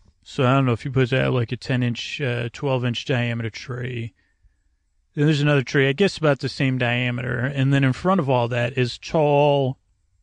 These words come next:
river, r-, river reeds. The kind of river reeds you just associate with cattails, but I don't see any cattails. I think that's what you call 'em. The mar-, you know, that you'd say, "Well, is it,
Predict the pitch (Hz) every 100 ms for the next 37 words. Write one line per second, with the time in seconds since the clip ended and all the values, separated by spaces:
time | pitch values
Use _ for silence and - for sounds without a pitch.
0 | _ _ _ _ 156 160 147 135 147 139
1 | 160 151 165 160 120 127 123 127 131 -
2 | - - - _ _ _ _ _ _ _
3 | _ _ _ _ _ _ 147 151 - 220
4 | 247 196 185 170 165 147 127 143 139 -
5 | - 160 151 - 220 240 - 160 139 135
6 | 131 - 165 156 - 139 123 123 127 127
7 | - 147 147 185 196 - 220 214 143 120
8 | 135 123 143 147 123 131 160 151 277 -
9 | 131 - 143 - 143 127 139 160 165 165
10 | 185 202 202 202 214 151 156 156 - 165
11 | 147 196 185 147 175